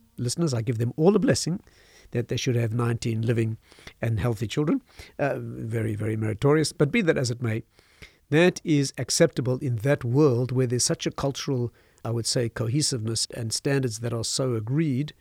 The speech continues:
and no familiarity with the opposite sex at all, that that could work very well. I may add, as a doctor, speaking as a doctor, and I've worked in that community, the problems are rising.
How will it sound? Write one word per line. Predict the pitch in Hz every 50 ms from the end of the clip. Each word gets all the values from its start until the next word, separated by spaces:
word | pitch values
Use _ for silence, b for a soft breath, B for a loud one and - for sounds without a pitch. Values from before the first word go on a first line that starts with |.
| b b b b b b b b -
and | 123 120 117
no | 131 143 151
familiarity | - - 147 135 127 123 123 120 117 117 117 - 117
with | 117 120 110
the | 120
opposite | 120 113 120 110 - 117 107
sex | - 117 110 -
at | - - - 143
all, | 208 226 165 147 160 190 - b b b b
that | - 127 117
that | 127 117 _
could | - 117 107 98
work | 104 110 101
very | 107 101
well. | 101 92 95 - b b b b b b b b -
I | 147
may | 139 165 190 214 -
add, | - 147 131 127 123
as | 120 110 104
a | 110
doctor, | 101 127 135 - - - 117 117
speaking | - - - 143 120 - 117 104
as | 107 107 104
a | 107
doctor, | 113 123 - -
and | 113 110
I've | 104 104
worked | 113 131 147 - -
in | 127 110
that | 107 107 -
community, | - 104 104 101 101 98 107 117 120 b b b b _
the | -
problems | - - 185 170 151 135 120
are | - 110
rising. | 104 104 98 98 - - - 110